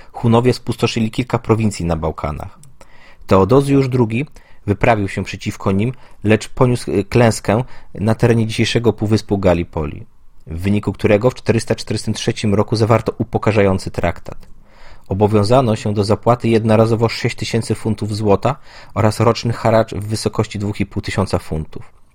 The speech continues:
Przyrzeczono także wydać wszystkich zbiegów, w tym Rzymian. W czterysta czterdziestym piątym roku Attila zabił swojego brata Bledę. W czterysta czterdziestym siódmym roku Attila znów runął na Bałkany.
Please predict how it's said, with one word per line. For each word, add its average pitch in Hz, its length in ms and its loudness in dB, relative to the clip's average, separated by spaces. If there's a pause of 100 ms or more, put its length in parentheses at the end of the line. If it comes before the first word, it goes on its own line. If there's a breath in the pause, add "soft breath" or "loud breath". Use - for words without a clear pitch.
(240)
Przyrzeczono 101 500 0
także 98 320 0
wydać 104 260 0
wszystkich 110 380 -4
zbiegów, 104 480 0 (280 soft breath)
w - 100 -16
tym 104 180 2
Rzymian. 85 420 -4 (1500)
W - 80 -16
czterysta 135 360 2
czterdziestym 139 400 -2
piątym 120 380 0
roku 90 280 -4 (380 loud breath)
Attila 123 460 2
zabił 107 300 0
swojego 80 360 -4
brata 82 340 -4
Bledę. 78 400 -6 (840)
W - 40 -14
czterysta - 380 0
czterdziestym - 340 -4
siódmym 98 360 2
roku 95 240 0 (360 loud breath)
Attila 110 400 4
znów 104 320 0
runął 104 240 2
na 95 120 4
Bałkany. 82 500 -2